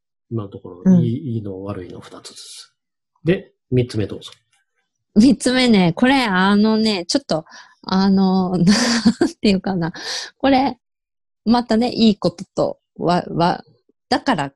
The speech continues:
Speaker 2: こうだなっていうのがあって、まあ、
Speaker 1: うん。
Speaker 2: 結局さ、もう本当二千二十年って何？この、あのー、コロナ、まずコロナ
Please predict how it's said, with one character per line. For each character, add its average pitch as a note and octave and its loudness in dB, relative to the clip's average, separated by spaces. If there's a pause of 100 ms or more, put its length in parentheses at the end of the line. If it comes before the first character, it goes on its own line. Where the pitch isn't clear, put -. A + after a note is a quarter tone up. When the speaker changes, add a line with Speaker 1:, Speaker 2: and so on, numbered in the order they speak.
(120)
Speaker 2:
こ E3 -4
う D3+ -6
だ D3 -14
な D#3 -6
っ A#3 -6
て - -4
い E3 -4
う D#3+ -8
の D3+ -8
が C#3 -8
あ D3 -8
っ C#3+ -18 (160)
て、 D#3 -4 (280)
ま C#3 2
あ、 - 6
Speaker 1:
う - -2
ん。 - -2
Speaker 2:
結 C#4+ 0
局 G4 0
さ、 B3+ -2 (400)
も A#3 2
う - -10
本 F4 -2
当 G#4+ 0
二 G#4+ 4
千 A#4+ -2
二 C4 2
十 F#3+ 0
年 F3 -4
っ - -12
て E3+ -8
何？ F3 -4
こ A3 0
の、 A3+ 4 (540)
あ G#3 0
の G3 -2
ー、 - -20 (100)
コ - 0
ロ G4+ 2
ナ、 F3 0 (180)
ま C4 2
ず E3 0
コ - 0
ロ D#4+ 2
ナ D3 -2